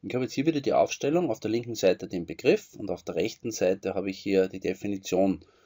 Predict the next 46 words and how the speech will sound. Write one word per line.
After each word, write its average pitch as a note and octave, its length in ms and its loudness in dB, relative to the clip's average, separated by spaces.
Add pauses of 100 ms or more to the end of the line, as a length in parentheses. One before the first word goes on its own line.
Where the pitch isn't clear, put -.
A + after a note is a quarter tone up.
(240)
Das - 100 -16
heißt, - 160 -10
wenn F2+ 60 -4
ich E2+ 80 -6
hier F2+ 100 -4
Vokabeln A#2 380 4
lernen A#2 240 4
würde, G#2+ 180 6
hätte G2 140 -2
ich - 120 -12
auf F#2+ 100 -6
der A2 80 0
linken G#2+ 200 -2
Seite F#2 320 0
zum - 140 -14
Beispiel - 260 -10
Englisch C3 400 0
und F2+ 80 -6
auf E2+ 100 -10
der - 120 -8
rechten F#2 240 -6
Seite - 280 -6
die G2+ 140 -16
deutsche G2 320 4
Übersetzung. F#2+ 600 -4 (880)
Ich - 80 -18
kann G2 140 0
das G2 100 -4
hier G2 100 -6
durchgehen, E3 540 0
kann F#2 160 -2
mir F#2 80 -2
schauen, F#2+ 260 2
was F#2+ 140 -2
mir F#2+ 400 -2
besonders, - 1200 -2
äh, - 260 -10
vielleicht - 460 -10
schwer C3+ 240 8
fällt. C3 440 2 (800)
Ich - 80 -18
nehme D#2+ 160 -6
jetzt - 180 -8
irgendwelche F2+ 360 -2
Dinge F#2+ 260 -2
heraus, A#2+ 540 4